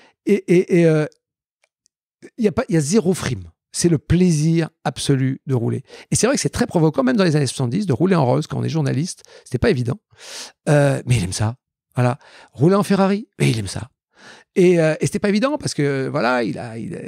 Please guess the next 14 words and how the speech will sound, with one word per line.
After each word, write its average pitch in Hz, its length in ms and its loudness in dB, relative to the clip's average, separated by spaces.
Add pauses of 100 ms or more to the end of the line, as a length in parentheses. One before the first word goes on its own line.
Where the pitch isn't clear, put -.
c'était, 139 340 -10
c'est, - 160 -8
c'est, - 200 -6
c'est 190 140 -2
jamais 240 180 4
facile, 233 320 2
hein, 160 60 0
d'assumer 151 280 0
une 151 100 0
passion 180 380 0 (500)
coûteuse, 175 500 0 (580)
euh, 143 520 2
en - 60 2
France. - 400 -2